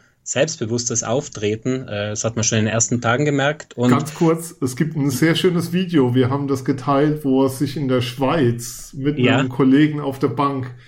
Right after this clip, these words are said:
Speaker 2: eine etwas heftigere Auseinandersetzung geliefert hat. Also wer das sehen will, wir haben es auf Facebook bei uns im Stream geteilt.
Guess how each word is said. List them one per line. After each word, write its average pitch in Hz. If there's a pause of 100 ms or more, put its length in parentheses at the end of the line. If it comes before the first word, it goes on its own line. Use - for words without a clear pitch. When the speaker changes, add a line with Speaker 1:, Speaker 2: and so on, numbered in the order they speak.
(480)
Speaker 2:
eine 135
etwas 160
heftigere 165
Auseinandersetzung 143
geliefert 110
hat. 120
Also 127
wer 131
das 131
sehen 139
will, 139
wir 131
haben 143
es 143
auf 131
Facebook 131
bei 131
uns 135
im -
Stream 123
geteilt. 120